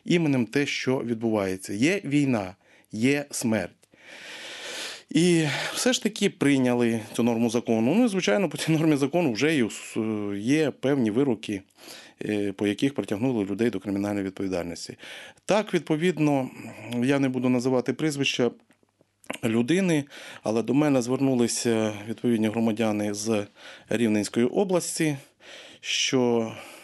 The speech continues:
е, й-, скоріше, жінка звернулася, е, в якої двоє маленьких дітей, і чоловіка осудили до позбавлення волі. Тобто суд першої інстанції застосував, е, два роки позбавлення волі за спитовим строком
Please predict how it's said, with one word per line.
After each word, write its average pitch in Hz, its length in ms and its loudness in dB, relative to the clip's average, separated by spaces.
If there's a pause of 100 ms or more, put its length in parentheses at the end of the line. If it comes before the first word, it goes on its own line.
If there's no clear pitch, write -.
(120)
е, 120 300 -10 (200)
й-, 120 260 -12 (580)
скоріше, 110 600 -2
жінка 160 400 -2
звернулася, 139 640 -2 (800)
е, 107 180 -2
в 104 180 -4
якої 113 380 2
двоє 120 260 2
маленьких 107 400 0
дітей, 156 480 0 (220)
і 113 420 -2
чоловіка 147 720 -2 (100)
осудили 156 680 -2 (520)
до 147 180 0
позбавлення 131 520 0
волі. 98 400 0 (280)
Тобто 120 300 -2
суд 160 200 -4
першої 127 340 0
інстанції 113 720 -2
застосував, 113 720 -2 (680)
е, 107 260 0
два 123 240 -2
роки 120 240 -2
позбавлення 113 560 0
волі 104 460 0
за 113 140 -6
спитовим 107 400 -2
строком 104 500 -4